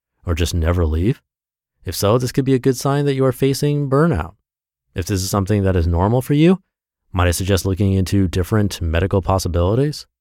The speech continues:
For myself personally, I know that understanding my diet, after a lot of pain in my figuring it out,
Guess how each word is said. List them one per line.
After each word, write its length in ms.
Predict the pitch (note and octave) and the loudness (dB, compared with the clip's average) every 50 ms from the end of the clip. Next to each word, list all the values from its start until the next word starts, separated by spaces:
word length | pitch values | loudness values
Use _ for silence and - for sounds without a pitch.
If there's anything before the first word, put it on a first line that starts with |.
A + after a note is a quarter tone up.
| _ _ _ _ _ _ _ _ _ _ _ | _ _ _ _ _ _ _ _ _ _ _
For 120 | _ - B2 | _ -4 -2
myself 280 | A#2+ G#2 C3+ C3 A#2+ | 0 0 0 0 0
personally, 540 | - - C3 C3+ B2+ - B2+ A2+ A2 A2 G#2+ | 0 0 -2 0 0 -2 -2 -2 0 0 -2
I 60 | G2+ | -2
know 200 | G2+ A2 A#2 A#2+ | 0 0 0 2
that 220 | A#2 A2+ G#2+ - - | 2 2 0 0 -2
understanding 560 | - G#2+ A#2 A#2+ A2+ - - A#2+ A2 A2 G#2 | -4 -2 -2 -2 -4 -2 -2 -2 -2 -2 -2
my 140 | F#2+ F2 E2+ | -2 -2 -4
diet, 680 | D#2+ D#2+ F#2+ G2+ A#2+ C#3 C3+ G#2+ F#2 G#2 - - - - | -4 -2 0 0 2 2 2 2 0 -2 -4 -6 -10 -10
after 360 | - E2+ E2+ - - F2 D#2+ | -8 -8 -10 -8 -6 -6 -4
a 60 | D#2+ | -2
lot 160 | D#2+ F2 F2 E2 | -2 -2 -2 -2
of 160 | D#2 - - | -4 -6 -8
pain 200 | - F2 F2+ F2+ | -6 -2 -2 0
in 120 | F2 E2 | 0 0
my 160 | D#2+ D#2+ E2 | -2 -2 -4
figuring 680 | - - - - - - - - F2 E2+ E2+ E2 D#2+ D#2 | -6 -10 -16 -20 -20 -18 -12 -8 -6 -4 -2 -2 -2 -2
it 80 | D2+ D#2 | -2 -2
out, 300 | F2+ A2+ G2+ F#2 F#2 | -2 0 -2 -2 -4